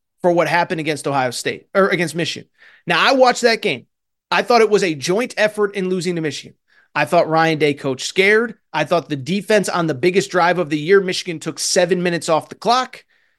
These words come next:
And I thought Kyle McCord wasn't very good throwing two interceptions in that game. And I thought all season long he was not good. So for people, "Well, you clearly didn't watch him all year." I know he's not C J Stroud. I know he's not Justin Fields. I get all that.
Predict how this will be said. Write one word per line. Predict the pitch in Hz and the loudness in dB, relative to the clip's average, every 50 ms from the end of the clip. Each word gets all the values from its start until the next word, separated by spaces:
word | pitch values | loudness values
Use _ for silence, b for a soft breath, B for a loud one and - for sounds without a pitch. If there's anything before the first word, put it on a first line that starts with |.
| _ _ | _ _
And | - 302 | 0 2
I | 339 | 4
thought | - 294 285 277 | 4 2 0 2
Kyle | - 262 254 247 | 2 2 2 2
McCord | 233 226 - 214 226 214 196 | 0 0 2 4 4 4 4
wasn't | 208 202 180 196 | 2 0 -2 -2
very | - 196 196 180 | -2 -2 -2 -2
good | 147 170 175 147 | -2 -4 -6 -4
throwing | - 175 170 165 165 151 | -6 -6 -4 -4 -4 -6
two | - - 180 | -6 -4 -4
interceptions | 180 175 165 - - 175 151 - 175 165 160 180 - | -2 -2 -2 0 -2 -2 -2 -2 -6 -10 -10 -6 -4
in | 247 285 285 | -4 -2 0
that | 254 240 226 - 151 | 2 2 0 0 -2
game. | 156 147 143 139 139 139 b b b b b b b b | -2 -2 -2 -4 -6 -8 b b b b b b b b
And | - 294 | 2 4
I | 285 269 | 4 4
thought | 262 262 262 254 247 | 6 6 6 6 8
all | 240 233 226 | 6 6 4
season | 233 - 240 233 196 254 240 | 4 2 0 0 0 0 0
long | 208 170 160 165 165 | 0 0 0 -2 -4
he | 147 180 | -6 -4
was | 175 160 156 135 | -4 -4 -4 -2
not | 156 156 165 - | -2 -2 -2 2
good. | 240 233 175 - | 2 2 2 2
So | - 147 | -2 -6
for | - | -4
people, | - 240 233 214 185 B B B - | -2 0 2 2 0 B B B 2
"Well, | 202 202 | 4 4
you | 190 185 240 269 | 4 4 2 0
clearly | - - 277 302 302 285 277 | 0 0 0 0 2 0 0
didn't | 285 285 247 | -2 0 2
watch | 254 294 277 277 | 2 2 2 2
him | 269 285 | 0 0
all | 294 294 | 0 0
year." | 294 202 123 - _ _ _ _ _ _ _ _ - | 0 -4 -6 -8 _ _ _ _ _ _ _ _ -12
I | 160 180 185 | -10 -10 -6
know | 190 196 208 208 | -6 -4 -2 -2
he's | 214 220 180 | -4 -4 -6
not | 202 196 185 - | -6 -8 -8 -8
C | - 202 185 | -10 -8 -4
J | 156 185 | -2 -2
Stroud. | 170 - - 165 139 139 - _ _ _ b b b _ | -2 -2 -6 -10 -12 -12 -18 _ _ _ b b b _
I | 175 185 202 220 214 | 0 2 4 4 4
know | 208 220 220 226 | 4 4 4 4
he's | 208 214 220 202 185 | 4 4 2 0 0
not | 202 196 180 | 0 0 0
Justin | 147 180 165 - - 165 | 0 -2 -4 -4 -6 -10
Fields. | 143 - 147 131 - _ _ - | -6 -4 -6 -6 -6 _ _ -2
I | 180 196 | -2 -2
get | 165 139 165 202 196 | 0 2 4 4 4
all | 175 147 | 4 2
that. | - 127 98 - _ | 0 -2 -8 -10 _